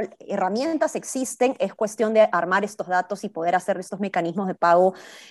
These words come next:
eh, a, a, a raíz del número de personas, ¿no? Estoy entendiendo, o sea, no, no, no he escuchado mucha información sobre esto, pero estoy entendiendo que el pago sería por, por,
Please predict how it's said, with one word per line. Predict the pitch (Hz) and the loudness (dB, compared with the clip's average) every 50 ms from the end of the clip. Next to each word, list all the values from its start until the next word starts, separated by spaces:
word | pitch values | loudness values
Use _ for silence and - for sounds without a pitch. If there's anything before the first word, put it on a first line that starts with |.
| _ _ | _ _
eh, | - 180 175 - - | -2 0 0 2 2
a, | 175 175 165 | 2 2 2
a, | 156 - - 156 165 - - | 0 -2 -4 -6 -6 -6 -4
a | - 180 180 | -2 0 2
raíz | 175 175 180 185 175 | 4 4 2 2 2
del | 202 185 185 | 0 -2 -2
número | 190 190 185 196 | -2 2 4 6
de | 196 190 | 6 6
personas, | 185 165 156 - - 180 170 156 131 - | 4 0 -6 -4 -4 -4 -4 -4 -6 -8
¿no? | - 160 175 185 185 185 - - | -6 -4 -4 -4 -4 -8 -10 -2
Estoy | - 202 190 - - - 240 285 | 0 0 0 0 0 2 4 6
entendiendo, | 311 320 - - 196 185 190 220 233 247 254 254 254 269 - - | 6 4 4 4 2 2 2 4 4 4 4 6 6 4 4 2
o | - 156 | -4 -10
sea, | - 170 | -8 -8
no, | 160 185 | -6 -4
no, | 160 214 208 208 - | 0 2 4 4 4
no | - 214 220 | 4 4 2
he | |
escuchado | 220 - - 208 - - 294 320 247 196 | 2 2 -2 -6 0 2 6 8 8 6
mucha | 202 208 196 - 233 | 6 2 -4 -6 -8
información | 208 - 220 190 156 - 180 | -8 -6 -6 -6 -6 -6 -4
sobre | 175 220 196 190 | -2 0 0 0
esto, | 185 - - 214 240 240 - - - - - _ | -2 0 2 2 2 2 0 -8 -20 -20 -4 _
pero | 190 180 | 0 0
estoy | 175 - - 226 262 | 0 0 0 2 2
entendiendo | 277 247 240 196 180 214 233 240 247 247 | 2 2 0 0 0 0 0 0 0 0
que | 220 | -2
el | 175 - | -4 0
pago | - 214 233 247 | 2 4 4 2
sería | 240 240 190 185 214 226 226 | 0 -2 -4 0 0 0 0
por, | 233 226 202 - - _ | 0 -2 -4 -4 -6 _
por, | _ 180 170 165 - | _ -10 -8 -8 -10